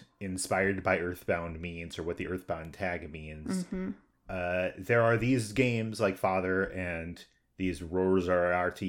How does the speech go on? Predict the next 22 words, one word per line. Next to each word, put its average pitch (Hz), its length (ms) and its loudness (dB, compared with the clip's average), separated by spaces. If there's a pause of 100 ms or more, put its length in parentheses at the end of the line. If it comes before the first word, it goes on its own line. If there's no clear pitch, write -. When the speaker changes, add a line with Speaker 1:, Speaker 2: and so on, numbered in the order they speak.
(140)
Speaker 1:
games 82 440 -8
that 95 140 0
are 85 160 0
basically 104 500 0
fan 95 320 0
fiction, - 480 -10
right? 71 380 -8
They're 78 180 -8
in - 160 -8
the 180 60 -2
Speaker 2:
Yeah. 156 200 0
Speaker 1:
Earthbound 76 300 -6
universe - 480 -10
and 76 100 -12
they're 78 120 -10
trying 73 240 -12
to 73 140 -12 (540)
fill 85 300 -4
in 78 240 -6
the 76 280 -6 (160)
corners. 73 680 -10 (580)
Um, 82 500 -8